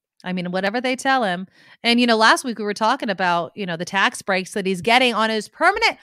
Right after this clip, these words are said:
his primary residence in not Georgia, but Texas. So apparently Georgia authorities want a probe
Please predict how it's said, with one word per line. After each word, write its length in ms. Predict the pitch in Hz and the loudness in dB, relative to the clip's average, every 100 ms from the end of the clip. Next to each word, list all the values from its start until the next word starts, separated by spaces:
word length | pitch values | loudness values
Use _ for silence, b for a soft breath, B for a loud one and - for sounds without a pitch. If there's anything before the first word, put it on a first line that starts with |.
| b - | b -16
his 100 | - | -2
primary 300 | 427 480 508 466 | 0 2 0 -2
residence 320 | 466 453 415 | -2 -6 -4
in 160 | 403 349 _ _ _ | -6 -8 _ _ _
not 180 | 370 494 | -2 0
Georgia, 580 | 262 480 539 226 175 247 _ _ _ _ - | 4 6 6 4 -2 -6 _ _ _ _ -2
but 100 | 359 | -2
Texas. 640 | - 480 494 - - - - _ _ | 2 2 2 -8 -10 -16 -18 _ _
So 120 | - | -4
apparently 300 | 247 403 403 | 0 2 2
Georgia 360 | 220 247 302 269 | 0 -2 0 -2
authorities 500 | 233 233 311 269 202 | -2 -4 -2 -4 -6
want 280 | 208 196 240 | -6 -2 0
a 40 | 247 | -2
probe 500 | - 220 330 180 | -4 -2 -2 -4